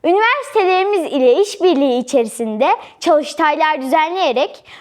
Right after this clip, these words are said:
turizm sektörüne ivme kazandırdık. Konuyla ilgili çalışmalarımız devam ediyor. İçinde bulunduğumuz dijital çağda çocuklarımıza yirmi birinci yüzyıl becerilerini edindirmek için ve yapay zekanın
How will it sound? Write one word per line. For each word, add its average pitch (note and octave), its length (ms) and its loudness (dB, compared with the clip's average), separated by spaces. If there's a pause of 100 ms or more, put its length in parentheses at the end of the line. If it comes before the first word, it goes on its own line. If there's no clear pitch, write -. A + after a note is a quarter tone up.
(100)
turizm F#4 380 2
sektörüne F4+ 680 0 (400)
ivme F#4+ 320 2
kazandırdık. A3 680 -2 (560)
Konuyla A#4+ 600 -2
ilgili C#4+ 360 0
çalışmalarımız F#4+ 800 0 (180)
devam F#4+ 360 2
ediyor. G3+ 480 -4 (640)
İçinde A#4+ 420 2 (260)
bulunduğumuz C4+ 640 -2
dijital G4+ 520 2
çağda A#3+ 360 0 (380)
çocuklarımıza D#4 760 0 (260)
yirmi D4 360 0
birinci D4 380 2
yüzyıl C4 480 2
becerilerini B3 640 2
edindirmek D4 520 2
için A#3 320 -6 (420)
ve D4 60 6
yapay D4+ 320 2 (180)
zekanın B3 600 -2